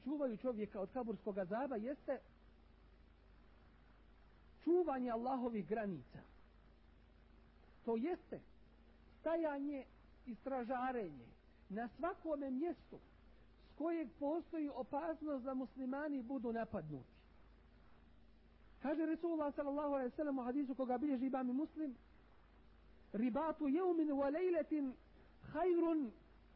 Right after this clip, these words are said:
min siyami shahrin wa qiyamih.”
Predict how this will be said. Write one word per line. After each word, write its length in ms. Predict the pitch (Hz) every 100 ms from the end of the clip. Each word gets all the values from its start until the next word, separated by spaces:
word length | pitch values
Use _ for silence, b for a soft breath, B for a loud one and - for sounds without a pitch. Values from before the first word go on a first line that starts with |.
| - -
min 320 | 233 339 302 -
siyami 500 | 294 285 320 285 262
shahrin 460 | 339 294 294 269
wa 140 | 240 233 -
qiyamih.” 500 | 247 220 160 123